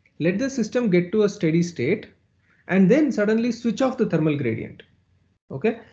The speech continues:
and then ask exactly the same question, what would be the time taken for the system to relax to a zero heat current?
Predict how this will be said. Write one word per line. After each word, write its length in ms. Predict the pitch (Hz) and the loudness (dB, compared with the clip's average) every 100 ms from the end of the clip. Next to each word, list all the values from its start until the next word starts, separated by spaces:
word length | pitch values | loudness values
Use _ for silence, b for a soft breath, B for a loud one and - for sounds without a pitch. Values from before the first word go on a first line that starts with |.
| B - | B 0
and 220 | 202 175 | 4 6
then 200 | 226 320 | 6 2
ask 400 | 180 208 - - 160 | 0 0 0 -4 -6
exactly 440 | 143 175 190 262 | -2 -2 -2 -2
the 100 | 247 | -2
same 260 | 196 170 170 | 0 2 2
question, 440 | 120 - 220 - | -2 -4 -6 -6
what 320 | 143 160 202 | -2 0 0
would 240 | 285 254 202 | 0 -2 2
be 160 | 220 | 2
the 140 | 208 180 | 2 0
time 360 | - 160 180 185 | 0 0 2 2
taken 380 | 156 147 202 | 0 0 -2
for 100 | 196 | 0
the 120 | 175 170 | 0 0
system 480 | 254 247 170 160 | -2 -2 0 0
to 80 | 165 | 2
relax 600 | 160 170 131 185 - - b b b - | 4 4 2 0 -4 -16 b b b 0
to 280 | 240 285 - | 2 4 4
a 140 | 190 | 4
zero 440 | 151 139 185 240 240 | 4 4 4 4 2
heat 300 | 220 254 - | 2 0 0
current? 340 | 139 107 - | -4 -4 -10